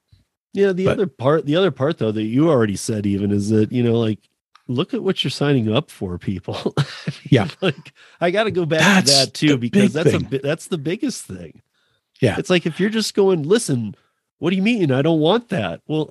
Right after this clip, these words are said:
Speaker 1: <laughs> okay, but you, you, s-, you agreed to it. <laughs> You
Speaker 2: Yep.
Speaker 1: know? <laughs> You
Speaker 2: That's
Speaker 1: know?
Speaker 2: just it. It's
Speaker 1: I know
Speaker 2: like
Speaker 1: that, I know none of you read the T O S. I'm not, I'm not shaming any of you, <laughs> of you before that. However, if you go back and read it, your, your question probably gets <laughs> answered.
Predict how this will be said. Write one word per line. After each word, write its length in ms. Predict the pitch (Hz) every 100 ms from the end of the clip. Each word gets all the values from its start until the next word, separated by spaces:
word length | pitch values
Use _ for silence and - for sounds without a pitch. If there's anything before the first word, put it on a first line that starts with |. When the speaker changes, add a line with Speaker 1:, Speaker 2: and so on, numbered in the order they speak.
| -
Speaker 1:
<laughs> 60 |
okay, 280 | 156 - 190
but 140 | 151
you, 180 | 151 151 139
you, 120 | 147
s-, 280 | - - -
you 200 | 147 147
agreed 440 | 131 147 190 156
to 200 | 127 110 95
it. 220 | 80 - _
<laughs> 60 | - - _ _ _ _ _ _ - -
You 60 | 247 156
Speaker 2:
Yep. 160 | -
Speaker 1:
know? 100 | 240 -
<laughs> 80 | 214 - _ - - - -
You 80 |
Speaker 2:
That's 180 | 214 170
Speaker 1:
know? 40 | -
Speaker 2:
just 200 | 170 165
it. 200 | 107 - _ -
It's 260 | 147 208 240
Speaker 1:
I 0 |
know 120 | 240
Speaker 2:
like 120 | 220
Speaker 1:
that, 100 | 180
I 60 | 196
know 180 | 262 269
none 240 | 185 156
of 80 | 147
you 160 | 139 131
read 200 | 131 117
the 80 | 123
T 240 | - 123 113
O 160 | 110
S. 440 | 98 117 175 - -
I'm 140 | 170
not, 240 | 196 202 170 _ _ -
I'm 160 | 139 175
not 160 | 175
shaming 500 | - - 123 120 120
any 160 | 113 117
of 100 | 113
you, 280 | 117 120 131 -
<laughs> 80 | 156
of 160 | - 123
you 120 | 123
before 400 | 151 - 131 123
that. 220 | 127 143
However, 640 | 147 151 175 196 131 113 _ - _
if 80 | 151
you 60 |
go 140 | 156 175
back 260 | 180 180
and 120 | 151
read 260 | 143 196 170
it, 200 | 123 - 131
your, 100 | 131 123 _ _ _
your 140 | 127 135
question 460 | 165 160 - 127
probably 240 | 120 123 117
gets 200 | 120 -
<laughs> 20 |
answered. 720 | 113 135 - - 143 - -